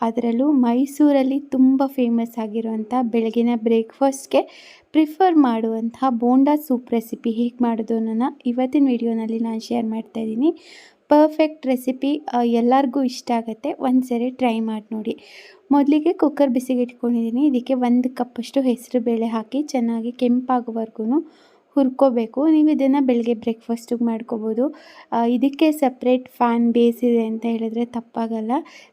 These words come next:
So, ಆ, ಬ್ರೇಕ್‌ಫಾಸ್ಟ್‌ಗೆ ಇಲ್ಲ ಅಂದ್ರೂ ಸ್ನ್ಯಾಕ್ಸ್‌ಗಾದ್ರೂ ಕೂಡ ನೀವು ಇದನ್ನ ಮಾಡ್ಕೊಂಡು ತಿನ್ಬೋದು.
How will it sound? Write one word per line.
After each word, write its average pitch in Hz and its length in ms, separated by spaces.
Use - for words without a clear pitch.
So, 247 260
ಆ, - 180
ಬ್ರೇಕ್‌ಫಾಸ್ಟ್‌ಗೆ 254 800
ಇಲ್ಲ 254 200
ಅಂದ್ರೂ 240 460
ಸ್ನ್ಯಾಕ್ಸ್‌ಗಾದ್ರೂ 233 800
ಕೂಡ 226 280
ನೀವು 311 200
ಇದನ್ನ 226 300
ಮಾಡ್ಕೊಂಡು 240 560
ತಿನ್ಬೋದು. 226 640